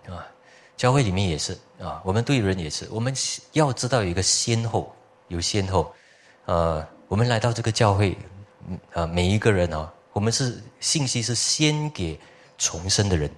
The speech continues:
啊，这个信息，啊，然后流到那些 <laughs> 来的时候，因为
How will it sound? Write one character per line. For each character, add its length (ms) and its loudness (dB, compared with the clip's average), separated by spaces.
啊， 280 -12
这 80 -2
个 80 2
信 240 4
息， 200 -4
啊， 220 -12
然 120 2
后 80 4
流 540 4
到 220 4
那 100 2
些 260 -2
<laughs> 360 -20
来 180 4
的 140 4
时 160 -4
候， 60 -6
因 120 -4
为 240 0